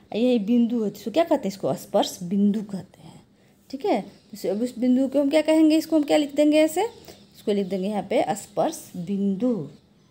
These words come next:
ठीक है, यहाँ पे लिखोगे आप स्पर्श बिंदु।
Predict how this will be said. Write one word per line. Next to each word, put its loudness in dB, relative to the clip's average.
ठीक -14
है, -4
यहाँ -8
पे -10
लिखोगे -4
आप -4
स्पर्श -12
बिंदु। -6